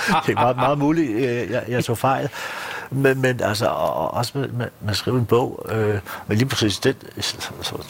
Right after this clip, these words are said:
Speaker 2: så, jeg skrev så mange bøger, <laughs> det har jeg jo ikke, men, men, men, men det, det, det, det var også måske nok tanken, øh, først, det var måske også, at det skulle være en af de her bøger, øh, Min sejr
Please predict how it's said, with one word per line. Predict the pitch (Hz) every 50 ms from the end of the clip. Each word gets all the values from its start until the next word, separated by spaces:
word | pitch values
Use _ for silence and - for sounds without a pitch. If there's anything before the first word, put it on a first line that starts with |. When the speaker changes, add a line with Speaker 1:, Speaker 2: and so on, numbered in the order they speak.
| - - -
Speaker 2:
så, | 82 82 -
jeg | - -
skrev | - - 90 87
så | - 92
mange | 85 85 85 92
bøger, | - 95 - - 101 -
<laughs> | -
det | -
har | - 101
jeg | 98
jo | 98 101
ikke, | 113 - - 156 143 -
men, | 170 139
men, | 135 135
men, | 135 135 135 117 - - - - - 127 -
men | 127 127 120 113 110
det, | 127 123 -
det, | 127 135 127 117
det, | 107 120 120 131 110 120
det | 117
var | 107 107
også | 104 110 127
måske | 160 143 - - 143 131
nok | 120 123 117 113 - -
tanken, | - 120 110 113 113 - 139 127 - - - - -
øh, | 120 117 110 104 - - - - - - - - - - - - - - - -
først, | - - 120 110 117 135 127 - -
det | 107 110
var | 127 127
måske | 120 101 90 - - - 107 107 82 85
også, | 92 95 104 - 120
at | 107
det | 107 98
skulle | - - 85 82
være | 82
en | 87 98
af | 98 92
de | - 98
her | 95 107 101
bøger, | 104 - 98 92 90 95 - - - 98
øh, | 98 95 95 92 90 - - - - - - - - - - - - - -
Min | 98 92 92 92 90 -
sejr | - - 107 92 82 87 101 - -